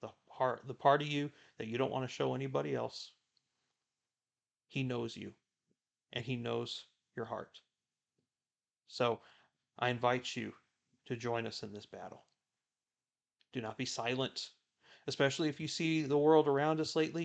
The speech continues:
is becoming more and more bold and active and overtly evil. This is not the time to shrink in cowardice. This is not the time to play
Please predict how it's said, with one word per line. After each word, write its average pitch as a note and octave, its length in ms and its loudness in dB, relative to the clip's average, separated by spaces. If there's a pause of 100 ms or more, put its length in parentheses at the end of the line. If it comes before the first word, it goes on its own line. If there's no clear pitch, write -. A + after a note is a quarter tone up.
is C3+ 100 -2
becoming C3 460 -2
more C3+ 260 2
and D#3 120 -2
more D3 160 0
bold C#3 500 2
and A#2+ 300 -8
active C3 500 0 (340)
and B2 220 -6 (720)
overtly C#3 540 4
evil. A2+ 420 -8 (1040)
This C#3+ 200 2
is G#2+ 120 -2
not B2 380 0
the C#3+ 100 -4
time A#2 480 -2 (360)
to C3 100 2
shrink B2 420 -6
in B2 120 -6
cowardice. A2+ 800 -6 (480)
This B2+ 180 -6
is A#2+ 60 -8
not A#2 240 -6
the C#3 60 -4
time B2+ 500 0 (240)
to B2+ 100 -10
play A2+ 460 -2